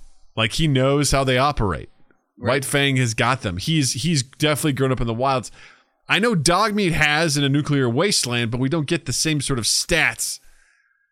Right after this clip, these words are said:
Speaker 1: that, like, White Fang does, and White Fang's stats, I think, give him an edge.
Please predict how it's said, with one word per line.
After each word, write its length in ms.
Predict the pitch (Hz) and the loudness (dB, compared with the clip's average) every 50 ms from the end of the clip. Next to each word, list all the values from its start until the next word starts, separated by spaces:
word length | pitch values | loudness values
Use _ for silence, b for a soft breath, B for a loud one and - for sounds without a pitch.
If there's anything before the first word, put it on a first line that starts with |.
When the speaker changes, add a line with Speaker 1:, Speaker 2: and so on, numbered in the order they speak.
| b _ - | b _ -6
Speaker 1:
that, 160 | 127 127 131 | -4 -4 -2
like, 240 | 127 120 117 98 - 110 107 104 110 - _ _ _ _ | -2 -2 -2 -4 -4 -8 -8 -8 -8 -12 _ _ _ _
White 280 | - 123 139 160 175 - | -2 -2 0 0 0 -2
Fang 280 | - - 123 117 110 | -4 -2 -2 -2 -2
does, 260 | 95 110 110 117 110 113 | -2 -2 -2 -2 -2 -4
and 140 | 107 104 | -4 -4
White 180 | 113 147 185 175 | -2 -4 -4 -2
Fang's 340 | - - 156 147 131 - - | -2 -2 0 0 0 -2 0
stats, 320 | - 160 185 180 156 - | 0 0 0 0 0 -2
I 140 | - - 123 | -2 0 -2
think, 320 | - - - 170 156 110 | -2 0 -2 -4 -4 -2
give 220 | 95 - 165 180 147 | -2 0 0 2 2
him 120 | 160 165 | 0 0
an 120 | 160 151 135 | 0 -2 -2
edge. 500 | 107 147 170 143 - - - - - | -2 -2 -4 -4 -6 -8 -10 -12 -12